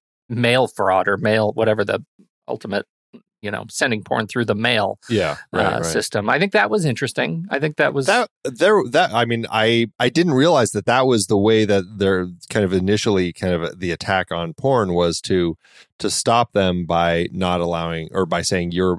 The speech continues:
Speaker 2: mailing these things through the U S postal system and that's not allowed, and now you're in trouble from it." It's like, "Oh, interesting. I didn't realize that that was a thing, but I appreciate that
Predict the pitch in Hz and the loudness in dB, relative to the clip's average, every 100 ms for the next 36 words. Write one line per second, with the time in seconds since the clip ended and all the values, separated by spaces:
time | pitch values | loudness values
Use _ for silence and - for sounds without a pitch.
0 | - 101 95 98 104 98 90 87 85 _ | -6 -6 0 2 2 2 0 -4 -8 _
1 | _ _ _ _ 98 90 - 90 85 82 | _ _ _ _ -6 -6 -2 -4 -4 -8
2 | - 92 82 82 85 82 - 101 - 87 | -4 -2 -2 -2 -4 -6 -2 -2 0 -2
3 | - 82 87 82 82 85 80 78 - - | -2 -4 -4 -6 -6 -8 -8 -10 -16 -8
4 | 85 80 82 78 78 78 80 80 78 78 | -6 -6 -6 -4 -4 -4 -8 -8 -8 -8
5 | 69 64 - - 87 - 82 69 - 107 | -8 -10 -14 -14 -12 -6 -6 -6 -6 -4
6 | 101 - _ - _ - 98 - _ - | -4 -6 _ -20 _ -4 -4 -4 _ -2
7 | 262 - - _ - 190 - 101 - - | -2 -2 -8 _ -6 -4 -2 -4 -6 -8
8 | 92 92 95 90 113 113 101 113 110 107 | -6 -4 -4 0 2 2 0 0 0 0
9 | 113 104 - - - - 107 98 196 202 | 0 -2 -4 -8 -12 -2 -2 0 0 0
10 | 82 90 - 87 87 92 87 87 - 107 | -2 -4 -4 -2 0 0 -2 -4 -4 -4
11 | - 107 98 - 95 90 - | 0 0 0 -4 -2 -2 -4